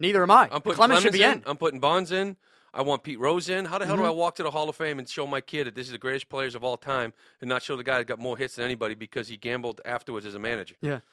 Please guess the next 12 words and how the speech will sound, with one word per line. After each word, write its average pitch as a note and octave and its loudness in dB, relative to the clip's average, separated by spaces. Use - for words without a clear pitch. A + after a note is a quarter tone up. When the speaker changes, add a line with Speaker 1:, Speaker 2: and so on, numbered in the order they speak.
Speaker 2:
You D3+ -8
know, D3+ 2
I C#3+ 0
just, D#3+ -10
you D#3 4
know, D3+ 6
Roger E3 2
Clemens F3+ -2
was, C3+ -6
was, B2+ -6
was A#2+ -16
great. D3 0